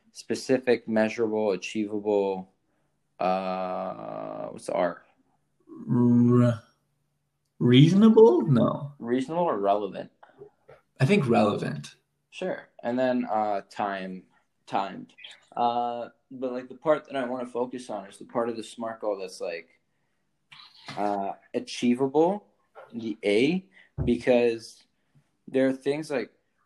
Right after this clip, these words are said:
Speaker 1: if you go into, like you said, if you tell yourself, again, the locus con-, of control thing, if you tell yourself, "Hey,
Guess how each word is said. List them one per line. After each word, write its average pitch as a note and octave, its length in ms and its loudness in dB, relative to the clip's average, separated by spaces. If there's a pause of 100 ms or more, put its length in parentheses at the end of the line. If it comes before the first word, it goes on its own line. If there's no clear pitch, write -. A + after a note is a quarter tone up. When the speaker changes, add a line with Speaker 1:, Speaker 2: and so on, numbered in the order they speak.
(120)
Speaker 1:
if A#2 200 -10
you D#3+ 140 -2
go D#3 180 -2
into, C3+ 560 -4
like A2+ 220 -8
you A2 100 -8
said, A2+ 340 -2
if G2 180 -8
you G#2 80 -10
tell G#2+ 200 -4
yourself, G#2 520 -6
again, G2+ 400 -4 (100)
the G2+ 60 -8
locus G2+ 400 -4
con-, G2 240 -14 (100)
of - 140 -20
control F#2+ 380 -4
thing, - 340 -12 (280)
if - 80 -20
you A2 120 -2
tell A2+ 180 2
yourself, G#2 460 2 (180)
"Hey, G2 380 -2